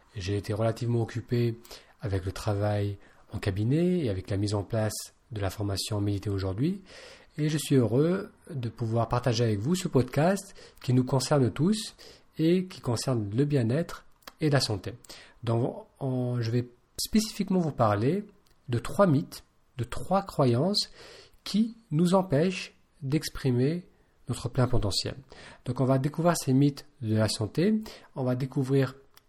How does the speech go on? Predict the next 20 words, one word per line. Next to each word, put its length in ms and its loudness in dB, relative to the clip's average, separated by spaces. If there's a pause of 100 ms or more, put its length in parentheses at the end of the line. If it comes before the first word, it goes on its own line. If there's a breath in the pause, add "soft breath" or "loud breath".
(120)
tout 100 0
d'abord 640 4 (460)
le 100 -4
premier, 340 4 (360)
qui 320 2
est, 160 0 (760 soft breath)
euh, 540 -6
que 100 -2
ne 80 2
pas 400 4
avoir 400 2
de 80 0
symptômes, 640 0 (180)
ça 220 0
veut 160 4
dire 340 2 (220)
être 240 -4
en 40 -2
bonne 160 -2
santé. 360 -4